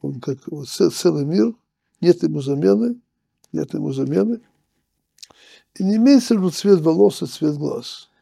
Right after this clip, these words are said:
Имеется в виду духовная сущность, которая проявляется также в цвете волос и в цвет глаза, но это имеется в виду не,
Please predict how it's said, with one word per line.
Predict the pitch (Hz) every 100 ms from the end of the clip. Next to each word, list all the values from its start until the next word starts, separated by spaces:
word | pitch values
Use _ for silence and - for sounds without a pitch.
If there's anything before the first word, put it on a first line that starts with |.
| _ _ _ _ _ _ _ _ _ _ _ 214
Имеется | 233 247 - 196
в |
виду | 180 202 196 180 170 - - _ _
духовная | - - 170 -
сущность, | - 254 - 202
которая | - 180
проявляется | - 170 226 269 254 -
также | 214 156 190
в | 143
цвете | 202 185
волос | 202 208 -
и |
в | 151
цвет | 202 175
глаза, | 269 254 196 190
но | 151
это | - - 190 156 - -
имеется | 170 208 - 180
в |
виду | 165 85
не, | 82 87 -